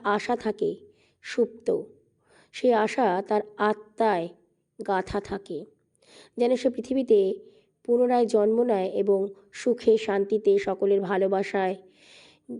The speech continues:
নিশ্চিন্তে জীবনযাপন করতে পারে, আনন্দের সাথে। আপনি প্রথমে ভাবনার জগতে ছিলেন, তারপর আপনার ইচ্ছা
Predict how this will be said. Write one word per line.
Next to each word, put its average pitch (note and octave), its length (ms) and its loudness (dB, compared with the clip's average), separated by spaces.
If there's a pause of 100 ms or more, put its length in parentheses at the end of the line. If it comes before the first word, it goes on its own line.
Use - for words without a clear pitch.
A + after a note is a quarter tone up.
নিশ্চিন্তে C4 640 2
জীবনযাপন F#3+ 600 0
করতে F#3 340 -6
পারে, F#3 260 -4
আনন্দের G#3+ 500 4
সাথে। D3+ 460 -8 (580)
আপনি B3 340 4
প্রথমে C4 540 4 (160)
ভাবনার A3 520 2
জগতে A3+ 380 2
ছিলেন, A3 420 0 (760)
তারপর B3+ 300 0
আপনার A#3 380 2
ইচ্ছা B3 540 -2